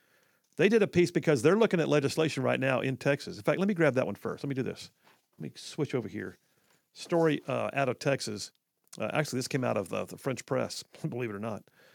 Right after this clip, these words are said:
Says the U S state of Texas is considering barring Chinese citizens from buying property on national security grounds. The Texas proposal also would bar Russians, Iranians, and North Koreans. And oh, by the way, Texas is one of twelve states considering this.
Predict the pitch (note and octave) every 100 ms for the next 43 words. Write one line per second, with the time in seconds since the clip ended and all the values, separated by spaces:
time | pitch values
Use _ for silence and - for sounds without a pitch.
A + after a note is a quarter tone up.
0 | _ _ _ _ _ _ _ - E3+ B2
1 | C3 F3 F#3+ - F3 D#3 - E3+ E3+ C#3
2 | A#2+ - C#3 - E3 D3+ G#2+ C3 D3+ E3
3 | C#3 D3+ C#3+ C#3 B2 D#3 D3+ C3 A#2 A#2+
4 | G#2 B2 C3 A#2+ C#3 C#3 B2+ A2 G#2 A#2
5 | A#2+ G#2+ - - B2+ F#2+ F#2+ - - -
6 | _ _ _ _ _ _ - _ _ -
7 | - E3 - C3+ C#3 D3 D#3 D3 C3+ D#3+
8 | - B2+ B2 G2+ C3 A#2+ G#2+ C#3 - F3
9 | D#3 - A#2 B2 C#3+ D#3+ D3+ A2+ B2 B2+
10 | C#3 C3+ A#2 F#2+ - C#3+ C#3+ C#3+ C3 B2
11 | A#2 E3+ E3 - A#2 A#2 A#2 A#2+ - -
12 | C#3 C3 - B2+ - A2 F#2+ B2 F#2 E2+
13 | - -